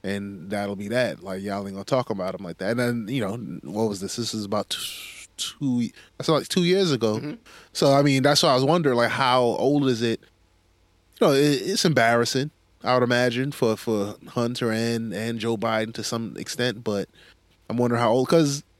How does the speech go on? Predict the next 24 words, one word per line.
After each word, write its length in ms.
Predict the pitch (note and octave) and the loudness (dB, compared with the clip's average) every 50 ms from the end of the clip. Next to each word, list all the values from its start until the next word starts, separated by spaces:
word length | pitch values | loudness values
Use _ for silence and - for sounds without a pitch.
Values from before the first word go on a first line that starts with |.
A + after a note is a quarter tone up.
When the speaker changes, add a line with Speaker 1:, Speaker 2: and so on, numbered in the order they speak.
| _ _ _ _ _ | _ _ _ _ _
Speaker 1:
we 140 | - D3 D#3+ | 2 2 4
know 320 | D#3+ F3 F#3+ G3 G3 F#3+ F#3+ | 4 4 4 6 6 4 4
that 260 | E3+ C#3+ C#3 - - | 4 4 4 2 2
he 440 | D3 E3 D#3 C#3+ C#3+ C#3 C#3 C3 - _ _ _ | 2 0 0 0 0 -2 -2 -4 -8 _ _ _
had, 280 | - D3 D#3+ D#3+ - | 0 2 2 2 2
he 100 | C3+ D3 | 0 -2
lived 460 | C#3+ B2 - A2+ B2+ C#3 E3 D#3 C#3+ C3+ | -2 -4 -4 -2 0 0 0 0 0 0
that, 180 | C#3 A#2 - | 0 0 2
well, 120 | - A#2+ A2+ | 0 2 2
I 120 | A#2 C#3 | 4 2
don't 100 | C#3 C3 | 2 2
know 80 | B2 A#2+ | 2 0
he 120 | A#2+ A#2+ | 0 0
lived 180 | A2+ A2 G2 F#2 | 0 0 0 0
that 180 | A#2+ G#2+ G2+ | 0 0 0
lifestyle. 600 | G#2+ A2 C#3 E3 F3 - - - - A2+ G#2+ G2+ | 0 2 2 2 2 0 -2 2 2 4 4 4
I 100 | G2+ A2+ | 4 2
knew 180 | A#2+ B2 A#2 A2+ | 2 2 0 0
that 140 | A2+ A2+ - | 0 0 0
he 80 | A2+ | 0
used 400 | A2 G#2+ A2 A2+ A2+ G#2+ G2 F2 | -2 0 0 0 0 0 -2 -6
the 40 | F2+ | -10
drugs, 460 | E2+ E2 G#2 B2+ C#3+ C3+ A#2 A2 B2+ C3+ | -8 -4 0 2 2 2 2 0 0 -2
Speaker 2:
Mm-hmm. 100 | C3 | -4